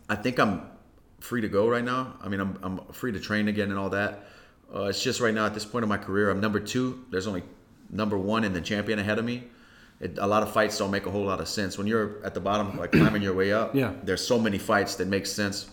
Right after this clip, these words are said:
Speaker 1: for your career. But when you get to the top, it's only very strategic fights you need to take to continue to climb and get to the pinnacle. So right now, I'm just kind of in a holding pattern until something comes up, something that makes sense.
Speaker 2: Okay.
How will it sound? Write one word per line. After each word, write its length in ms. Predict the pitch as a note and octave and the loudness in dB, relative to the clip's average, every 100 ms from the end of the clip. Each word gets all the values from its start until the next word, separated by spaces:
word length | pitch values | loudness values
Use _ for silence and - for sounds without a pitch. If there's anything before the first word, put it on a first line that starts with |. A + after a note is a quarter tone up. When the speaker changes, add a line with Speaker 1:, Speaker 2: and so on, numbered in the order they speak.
| - | -8
Speaker 1:
for 100 | G#2 | -4
your 140 | G2 | -2
career. 520 | - F2 G2 F#2+ - - - - - | -2 -2 0 0 -2 -12 -20 -20 -4
But 80 | G2+ | 0
when 140 | G2+ | 2
you 280 | G2 G2 - - - - F#2 | 0 -2 -6 -16 -20 -14 -4
get 160 | A2+ | -2
to 80 | A2+ | -2
the 80 | F#2 | -4
top, 320 | - A2 G#2 | 0 2 2
it's 100 | G#2+ | 0
only 240 | G#2 F#2+ - - | -2 -2 -4 2
very 200 | G#2+ G#2 | 2 2
strategic 560 | - - A2 G2+ G2 | -2 -6 -4 -4 -2
fights 260 | - G#2 - | 0 0 0
you 60 | G2 | -2
need 100 | G2 | 0
to 80 | G2+ | 0
take 340 | G#2 G#2 G2+ | 0 0 0
to 160 | G2 F2+ - | -6 -6 -6
continue 320 | F#2 G#2+ G#2 | -6 -2 -2
to 60 | F2+ | -2
climb 280 | - G2+ G2+ | -2 0 0
and 100 | F#2 | -2
get 140 | G#2 | -2
to 80 | A2 | -2
the 60 | |
pinnacle. 460 | F#2 A#2+ G#2+ G2 F2 | 0 2 2 0 -2
So 360 | - F#2+ F2+ - - - - - - - | -2 0 -2 -6 -18 -20 -20 -20 -20 2
right 160 | A#2+ | 4
now, 180 | A#2 B2 | 6 6
I'm 100 | B2+ | 4
just 140 | A#2 - | 0 0
kind 120 | B2 | 2
of 60 | A2 | 2
in 60 | |
a 40 | G2 | 2
holding 320 | A2 A#2 A2+ | 4 2 2
pattern 340 | A2 G#2+ A2+ | 0 0 0
until 400 | A2 G2 G#2+ G2+ | -4 -2 -2 -2
something 360 | F#2+ A2 G2 G#2+ | -2 -6 -4 -4
comes 220 | G#2 G2 G2 | -4 -4 0
up, 320 | G#2 - - | -2 -2 -8
something 280 | G2+ G2 G2 | -8 -6 -4
that 60 | |
makes 200 | F#2 F#2+ | -4 -6
sense. 460 | - F#2+ G2 - - | -4 -6 -6 -6 -6
Speaker 2:
Okay. 200 | E3 E3+ | -4 -4